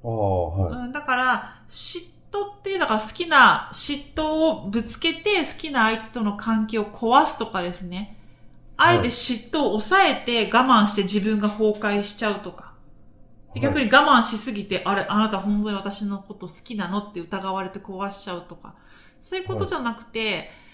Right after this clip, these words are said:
Speaker 1: はい。
Speaker 2: あの、活用すればいいと思うんですよ。すごく嫉妬すると。
Speaker 1: はい。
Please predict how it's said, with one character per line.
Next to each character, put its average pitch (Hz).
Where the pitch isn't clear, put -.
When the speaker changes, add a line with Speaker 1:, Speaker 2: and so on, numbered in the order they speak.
Speaker 1:
は 208
い。 190
Speaker 2:
あ 185
の、 175
活 359
用 427
す 415
れ 392
ば 254
い 226
い -
と 214
思 190
う 185
ん 180
で 180
す -
よ。 -
す -
ご 403
く -
嫉 -
妬 311
す 294
る 285
と。 170
Speaker 1:
は -
い。 -